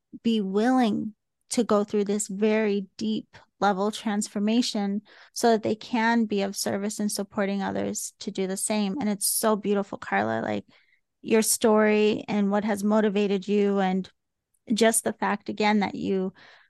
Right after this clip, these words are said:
allowed yourself, you had the audacity to re-identify, <laughs> to get to know the true essence of you, to listen to the soul. We're actually gonna call this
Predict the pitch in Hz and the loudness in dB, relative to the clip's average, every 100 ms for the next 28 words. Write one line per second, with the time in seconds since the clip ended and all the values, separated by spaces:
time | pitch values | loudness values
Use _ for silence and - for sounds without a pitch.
0 | _ _ _ 208 214 220 214 208 214 202 | _ _ _ 2 4 4 4 4 2 0
1 | 202 202 - 202 208 - - 214 214 208 | -4 -4 -4 -4 -4 -8 -8 -2 0 0
2 | 202 202 196 185 208 202 214 214 202 190 | 0 0 0 0 0 0 0 0 0 0
3 | 214 - - 214 208 214 233 - 190 202 | -4 -6 -2 2 2 0 -4 -8 -2 2
4 | 247 262 226 208 214 - _ 214 226 214 | 4 6 6 4 2 -2 _ 0 4 4
5 | 254 254 185 196 220 240 262 233 226 226 | 4 4 2 4 6 6 4 2 2 0
6 | - 220 220 208 214 - - 262 277 277 | 0 0 0 0 -2 -6 0 4 4 4
7 | 269 - - - _ - 233 - 226 220 | 0 -6 -20 -20 _ 0 4 4 6 6
8 | 214 202 214 196 190 - 226 220 254 262 | 6 2 0 0 -2 0 -2 4 4 4
9 | 254 233 220 202 196 202 185 180 180 - | 4 4 2 0 0 0 0 -2 -6 -12
10 | - _ 208 214 - 220 208 202 - 190 | -20 _ 2 2 2 2 2 0 -2 -2
11 | 190 185 185 - | 0 2 0 -2